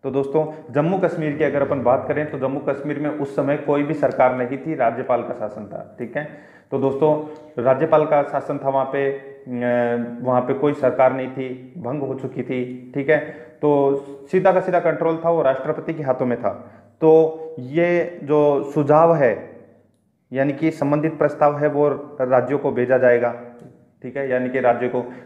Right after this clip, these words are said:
जम्मू कश्मीर को भेजा जाएगा। तो जम्मू कश्मीर को भेजा किसके पास जाएगा? जब वहाँ पे कोई सरकार ही नहीं थी तो भेजेगा किसके पास? यानी कि सीधा का सीधा control है वो राष्ट्रपति के हाथों में है,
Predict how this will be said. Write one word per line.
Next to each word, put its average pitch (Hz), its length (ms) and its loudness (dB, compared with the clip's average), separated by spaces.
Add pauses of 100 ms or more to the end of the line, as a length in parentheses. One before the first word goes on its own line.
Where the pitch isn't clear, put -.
(140)
जम्मू 127 300 0
कश्मीर 131 340 -4
को 127 120 -2
भेजा 120 220 2
जाएगा। 123 260 4
तो 135 140 -4
जम्मू 165 220 2
कश्मीर 165 320 -2
को 170 120 -2
भेजा 139 260 2
किसके 147 260 -4
पास 143 220 0
जाएगा? 135 300 4
जब 127 220 0
वहाँ 127 120 2
पे 135 120 -4
कोई 139 100 -2
सरकार 131 400 2
ही 147 60 -2
नहीं 135 180 -2
थी 139 480 -6
तो 143 80 0
भेजेगा 127 340 2
किसके 143 300 -4
पास? - 500 0
यानी 139 140 2
कि 156 80 -4
सीधा 165 280 2
का 160 100 2
सीधा 151 200 0
control 147 380 -2
है 151 480 -6
वो 147 520 -4
राष्ट्रपति 131 500 0
के 127 80 -2
हाथों 120 260 2
में 113 180 -6
है, - 320 -10